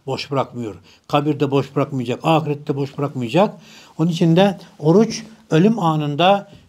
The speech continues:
göğsümüzün üzerinde, kalbimizin üzerinde böyle nurlar halinde bizi bekliyor. Peygamber Aleyhisselatü Vesselam ne buyurdu? Oruç noktasında Allah için, Allah rızası için bir gün insan oruç tutsa,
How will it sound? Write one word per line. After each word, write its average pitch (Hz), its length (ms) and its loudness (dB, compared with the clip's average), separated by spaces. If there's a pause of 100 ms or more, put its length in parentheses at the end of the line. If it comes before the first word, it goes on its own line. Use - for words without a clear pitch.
göğsümüzün 160 500 -2
üzerinde, 143 380 -4
kalbimizin 156 520 -4
üzerinde 135 400 -6
böyle 139 600 -4
nurlar 139 360 0
halinde 151 560 -2 (280)
bizi 120 220 -10
bekliyor. - 480 -10 (560)
Peygamber 143 300 -2
Aleyhisselatü 143 540 -2
Vesselam 160 500 -2 (240)
ne 170 180 0
buyurdu? 165 500 2 (260)
Oruç 185 280 0
noktasında 156 800 -2 (300)
Allah 147 500 2
için, 135 360 -6 (340)
Allah 156 460 2
rızası 156 480 0
için 131 420 -8
bir 233 180 4
gün 165 300 -2
insan 131 360 -4
oruç 156 260 -2
tutsa, 175 460 -4